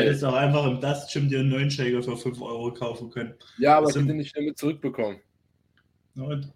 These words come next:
Speaker 1: Dann sind wir wieder beim Thema. Was vergessen wird, wird gekauft.
Speaker 2: Aber
Speaker 1: So.
Speaker 2: nicht, wenn ich, aber nicht, wenn ich's da lassen muss.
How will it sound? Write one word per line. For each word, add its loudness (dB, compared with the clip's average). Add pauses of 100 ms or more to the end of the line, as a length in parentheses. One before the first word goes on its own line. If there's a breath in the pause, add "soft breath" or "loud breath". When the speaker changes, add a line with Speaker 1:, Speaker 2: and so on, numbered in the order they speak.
(200)
Speaker 1:
Dann -10
sind 0
wir 4
wieder 2
beim 0
Thema. 0
Was -8
vergessen -4
wird, -6
wird -8
gekauft. 0 (260)
Speaker 2:
Aber 2
Speaker 1:
So. 4
Speaker 2:
nicht, 2
wenn -2
ich, -8 (200)
aber 4
nicht, -6
wenn -2
ich's -6
da 2
lassen -6
muss. -10